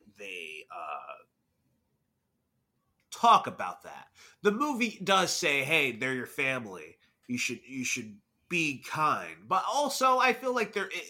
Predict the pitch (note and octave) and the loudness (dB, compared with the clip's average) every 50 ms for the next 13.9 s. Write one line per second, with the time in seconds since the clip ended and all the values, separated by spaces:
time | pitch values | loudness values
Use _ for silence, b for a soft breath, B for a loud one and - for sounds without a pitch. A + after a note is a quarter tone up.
0 | D3 D#3+ D#3+ D3+ - E3+ E3+ D#3 C3 E3+ D#3 C#3+ C#3+ D3+ G3+ A#3 A#3 A3+ F3+ C#3+ | -8 -8 -8 -6 -6 -8 -8 -2 0 0 0 2 2 4 4 4 4 4 2 -2
1 | - - - F3 F3 E3 C#3 G#2 F#2 - _ - D3 C#3+ - D3+ D3+ F3 F3+ F3+ | -4 -4 0 2 4 2 2 0 -6 -10 _ -4 -4 -2 -2 -2 0 2 2 2
2 | E3+ D#3+ D3 C#3 B2+ A#2 A2+ G#2 G2 G2+ G#2+ G#2 F#2+ F2+ - - - - b b | 2 0 -2 -2 -2 -2 -2 -4 -8 -12 -10 -10 -10 -10 -12 -16 -18 -20 b b
3 | b b b b b b b _ - A2 A#2 A2 G#2 F#2+ F#2 F2+ E2+ E2+ E2 D#2+ | b b b b b b b _ -4 -2 -2 -2 -2 -4 -6 -8 -10 -14 -18 -20
4 | _ _ _ _ _ _ _ _ _ _ - C3+ C3+ C3 C3+ C3 - A#2 G#2 G2+ | _ _ _ _ _ _ _ _ _ _ 0 4 6 6 6 6 4 -2 -10 -12
5 | F#2 - - - - C3 A#2 A#2 G#2 F2+ F#2+ F2+ E2+ - F2+ E2 D#2 D2+ D2+ D2+ | -10 -8 -8 -6 -6 -4 -4 -4 -6 -8 -10 -14 -16 -16 -16 -16 -14 -14 -16 -18
6 | - _ _ _ _ _ _ _ _ _ _ _ _ _ _ _ _ _ _ _ | -20 _ _ _ _ _ _ _ _ _ _ _ _ _ _ _ _ _ _ _
7 | _ - G#2+ G#2+ G2 F#2 F2 E2 D#2 D#2+ D#2+ _ - - - - D#3 D3 - - | _ -8 -6 -6 -4 -6 -6 -8 -10 -14 -18 _ -6 -4 -2 0 0 0 -2 -4
8 | - - - - D2 C#2+ D2 - - - - C3+ C3 A#2+ G2 F#2+ E2+ D#2 E2+ E2 | -8 -12 -12 -14 -14 -14 -16 -20 -18 -12 -10 -8 -6 -6 -8 -10 -14 -14 -16 -16
9 | D#2 - - F2 D#2+ D#2 D#2+ D#2 D#2 D#2 - - - _ - - F#2+ D#2+ D2+ D#2 | -16 -14 -14 -16 -16 -16 -20 -20 -18 -16 -16 -16 -16 _ -16 -16 -14 -14 -14 -16
10 | - - F2 D2+ C#2+ C#2 _ - C#2 C2+ - _ _ _ _ _ _ _ _ _ | -18 -18 -18 -18 -18 -20 _ -20 -20 -20 -20 _ _ _ _ _ _ _ _ _
11 | _ _ _ - G3 G3 F3 G#3 G3 F#3 F#3 F#3+ G3 A#3+ B3+ B3+ A#3+ A#3 G#3 G3+ | _ _ _ -8 -6 -2 2 2 2 2 2 0 -2 2 4 4 4 2 0 -2
12 | F3 E3 C#3+ - - - F#3+ F#3+ D#3 C3 C3 C#3 B2+ - E3 D#3 - B2 A#2+ A2 | -4 -6 -6 -4 0 2 2 2 2 0 -2 -4 -4 0 0 0 0 -2 -8 -10
13 | G#2 G#2+ C#3 C#3 C3+ B2+ A#2+ A2 - - - - A2+ A#2 F2+ - - - | -8 -6 -6 -4 -4 -4 -6 -4 -4 -6 -6 -6 -6 -8 -10 -10 -14 -20